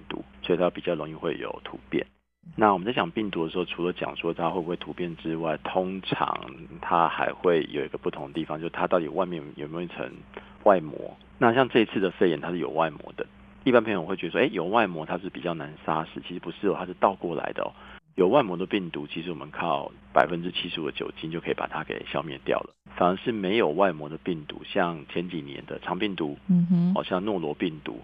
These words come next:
Speaker 2: 是。
Speaker 1: 它是没有外膜的，其实酒精就对它没有效果。
Speaker 2: 嗯哼。
Speaker 1: 所以就是为什么我们会跟大家讲，就很多人会很迷惑说，哎，奇怪了，在肠病毒的时候，我听到很多专家跟我说用酒精没有用，为什么这是肺炎的时候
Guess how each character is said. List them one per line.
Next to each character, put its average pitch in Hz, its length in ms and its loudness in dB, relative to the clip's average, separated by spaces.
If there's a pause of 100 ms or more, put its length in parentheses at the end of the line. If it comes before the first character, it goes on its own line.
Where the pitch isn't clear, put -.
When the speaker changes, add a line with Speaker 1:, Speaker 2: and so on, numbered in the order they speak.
(120)
Speaker 2:
是。 - 240 -6
Speaker 1:
它 170 120 4
是 113 120 -2
没 90 140 -4
有 90 100 -2
外 85 240 4
膜 - 160 -10
的， - 120 -10
其 - 140 -6
实 87 120 -6
酒 - 180 0 (100)
精 90 200 -4
就 90 140 -4
对 82 240 2
它 73 540 -4
没 85 80 -8
有 78 120 -4
效 78 320 2
果。 - 120 -12 (400)
Speaker 2:
嗯 180 200 6
哼。 175 180 2
Speaker 1:
所 190 80 4
以 117 60 6
就 135 80 0
是 131 160 -2
为 131 160 2
什 85 160 -4
么 73 100 -8
我 71 140 -8
们 78 80 -6
会 95 180 0
跟 90 180 0
大 90 140 4
家 85 200 0
讲， 80 300 -4 (140)
就 123 160 2
很 82 160 -2
多 101 80 4
人 90 140 2
会 98 120 2
很 82 160 -6
迷 71 200 -10
惑 92 160 -6
说， - 120 -4
哎， 127 120 4
奇 - 320 -4
怪 90 260 4
了， 71 160 2 (360)
在 147 120 6
肠 95 220 -2
病 104 180 -4
毒 85 160 -2
的 82 60 -6
时 85 100 -8
候， 90 100 0
我 78 120 0
听 92 160 -10
到 87 100 2
很 82 140 -6
多 80 160 -6
专 85 120 -6
家 85 120 -2
跟 85 140 -4
我 82 180 -6
说 82 340 -4
用 87 160 -6
酒 64 140 -6
精 85 120 -8
没 82 120 -6
有 76 140 -6
用， 76 240 -2 (300)
为 123 120 8
什 90 120 -8
么 82 60 -6
这 95 80 -6
是 101 80 -2
肺 110 200 4
炎 82 60 -6
的 78 140 -8
时 80 180 -4
候 85 340 0